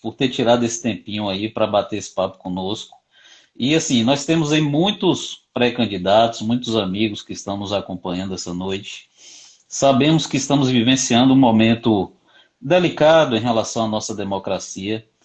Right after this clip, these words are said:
E eu gostaria de que nesses cinco minutos, mais ou menos, que nos restam, que o senhor pudesse deixar uma mensagem, principalmente para aqueles que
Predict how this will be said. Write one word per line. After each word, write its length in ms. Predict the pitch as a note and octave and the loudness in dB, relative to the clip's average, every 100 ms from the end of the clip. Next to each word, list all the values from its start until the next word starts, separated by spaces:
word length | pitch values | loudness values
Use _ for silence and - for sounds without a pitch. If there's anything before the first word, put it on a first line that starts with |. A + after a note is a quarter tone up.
| _ - _ - | _ -20 _ -2
E 60 | C3 | 0
eu 60 | |
gostaria 640 | D#3+ F3+ D3 C#3+ A#2+ C#3+ C#3+ | 2 2 2 2 4 2 -2
de 140 | C#3+ | -8
que 220 | - D3+ | -10 -8
nesses 840 | C#3 D3+ - E3+ C#3 - - - _ | -2 -2 0 0 0 -2 -4 -8 _
cinco 360 | - - A3 F3+ | -12 -2 -2 2
minutos, 420 | D#3 C3 C3 - | 4 4 4 2
mais 200 | A#2+ A2+ | 0 2
ou 60 | G#2+ | 0
menos, 280 | G#2 G#2 - | -4 -6 -8
que 100 | G#2 | -10
nos 220 | G2 F2+ | -8 -6
restam, 480 | G2 C3 - F#2+ F#2 | -2 -2 -2 -8 -10
que 100 | - | -6
o 20 | |
senhor 160 | D3+ | -4
pudesse 380 | D3 D3 C3+ C3+ | -4 0 0 0
deixar 300 | C3+ A#2+ A#2+ | -2 -2 0
uma 100 | C#3 | 0
mensagem, 680 | D#3+ C#3 - G#2+ G#2+ A2 A2+ _ _ - - _ | 0 -2 0 2 4 2 -6 _ _ -20 -20 _
principalmente 580 | - D3 - E3+ D#3+ F3 | -12 -8 -2 2 2 0
para 200 | - F#3 | 2 4
aqueles 600 | D#3+ - B2+ C#3+ C#3 A#2 | 4 2 0 2 2 0
que 260 | - B2+ - | -4 -8 -10